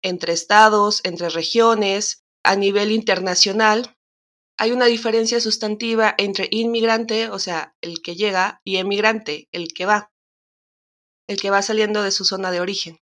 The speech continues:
Casi siempre se hablan de rutas, rutas norte-sur,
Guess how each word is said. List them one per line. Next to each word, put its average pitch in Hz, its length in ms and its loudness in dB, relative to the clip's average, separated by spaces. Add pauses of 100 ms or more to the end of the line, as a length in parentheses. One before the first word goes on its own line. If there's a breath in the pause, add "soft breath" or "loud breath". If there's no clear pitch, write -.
(720)
Casi 254 320 -2
siempre 247 460 0
se 240 140 -2
hablan 220 340 0
de 175 420 -4
rutas, 214 720 0 (140)
rutas 170 560 -6
norte-sur, 214 680 -2